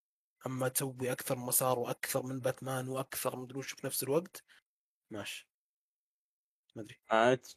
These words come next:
Speaker 2: أتمنى أشوف من مارفل شيء، شيء في الشيء ذا يعني. أبغى أشوف شخصيات جانبية تصير شخصيات أساسية. يعني
Speaker 1: لا،
Speaker 2: ما في،
Speaker 1: هو
Speaker 2: مارفل مشكلتهم ما في، ما في ولا فريق عندهم زي التايتنز.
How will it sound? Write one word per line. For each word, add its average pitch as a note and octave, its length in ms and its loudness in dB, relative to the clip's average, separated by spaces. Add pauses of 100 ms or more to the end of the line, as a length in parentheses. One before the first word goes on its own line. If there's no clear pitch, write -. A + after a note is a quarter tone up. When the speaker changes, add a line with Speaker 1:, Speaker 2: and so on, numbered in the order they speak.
(120)
Speaker 2:
أتمنى F#3+ 240 8
أشوف C#3 180 2
من B2 200 2
مارفل A2 400 6
شيء، G2 320 -2 (140)
شيء G#2 260 -4
في - 80 -14
الشيء - 280 -8
ذا - 180 -6
يعني. - 200 -14 (720)
أبغى B2 180 8
أشوف D3+ 200 6
شخصيات C3 440 8
جانبية A#2 440 6
تصير A2 220 -6
شخصيات - 380 -4
أساسية. - 500 -16 (1600)
يعني B2 140 4
Speaker 1:
لا، C#3+ 80 8
Speaker 2:
ما E3 180 12
في، D#3+ 120 4
Speaker 1:
هو C#3+ 80 -2 (300)
Speaker 2:
مارفل D3 440 12
مشكلتهم C3+ 560 6
ما C#3+ 140 12
في، C#3 200 2
ما C#3 220 8
في C3 160 2
ولا C#3 200 6
فريق A#2 340 0
عندهم A#2 300 2
زي G#2 140 4
التايتنز. F#2+ 680 -2